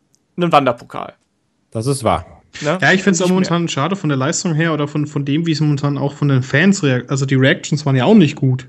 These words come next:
Speaker 3: Die waren ja
Speaker 1: Nö.
Speaker 3: auch sehr super verhalten.
Speaker 1: Ja, ist ja auch kein Wunder, wenn er, er liefert ja nicht ab. Also der connectet ja auch nicht mehr mit der Crowd. Also der, ich glaub, also das, das hat David ja auch letztens mal schon mal angedeutet. Ich glaub, dass ich Dean Ambrose gerade selber total geil finde und, glaub ich, gerade selber sein größter Fan ist.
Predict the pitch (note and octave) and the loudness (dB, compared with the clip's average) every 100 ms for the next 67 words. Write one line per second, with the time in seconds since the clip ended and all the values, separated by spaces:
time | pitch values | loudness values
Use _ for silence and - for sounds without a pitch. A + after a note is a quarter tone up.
0 | _ C3+ B2+ C3 - E3+ G3 C#3+ C3+ B2+ | _ 0 2 4 4 4 0 0 0 2
1 | - F#3 C#3 C3+ C3+ C3 C3 C3+ C3 - | 0 0 0 2 2 2 2 -4 -8 -12
2 | - F3 D#3+ C#3+ D3 D#3+ A#3+ E3 C3+ C3+ | -2 0 0 0 0 0 2 0 0 -2
3 | C3+ - _ - D#3+ D#3+ G3 F#3 F3 E3+ | -4 -6 _ -4 -2 -2 -2 -2 -4 -4
4 | C4 - D#3 D#3 D#3 F3 B3+ A3+ F#3 D#3 | -8 -6 -6 -4 -2 0 0 -2 -4 -4
5 | D3+ C#3+ D3+ C#3+ C#3 C3 B2 - - D#3 | -6 -8 -6 -6 -8 -6 -8 -8 -10 -2
6 | D#3+ D#3 C#3+ - - - _ _ _ _ | 2 2 2 -8 -20 -20 _ _ _ _
7 | E3+ G3+ G3 - - - F3 F3+ F3 - | -2 -2 -2 -8 -8 -4 -2 -2 -6 -8
8 | F3 D#3 - E3+ F3+ C4 C4 F3+ C#3 C#3+ | -8 -6 -8 -4 0 0 0 -6 -6 -10
9 | D3 C#3 C3+ C#3+ C#3+ D3+ C#3 - C#3 C3+ | -12 -12 -10 -10 -10 -10 -10 -10 -12 -10
10 | C#3+ F#3 - - - F3 G#3+ G3 F3+ E3+ | -8 -10 -12 -20 -12 -2 -2 -2 -8 -10
11 | E3 F3 D#3 F#3 G3 - D#3+ F3 G3 - | -12 -10 -6 -4 -4 -4 -2 -2 -2 -6
12 | _ - D3+ F#3+ C#4 - D3+ C#3 C3 D3+ | _ -20 -2 -2 0 -4 -6 -4 -2 -2
13 | G#3 - D3+ D3+ D3 - D3+ - - C#3+ | -4 -6 -10 -10 -8 -4 -4 -4 0 0
14 | F3 E3 E3+ F3 E3 D3+ E3+ F3+ - F3 | 0 -2 0 0 -2 -6 -8 -8 -8 -8
15 | - - - | -10 -16 -14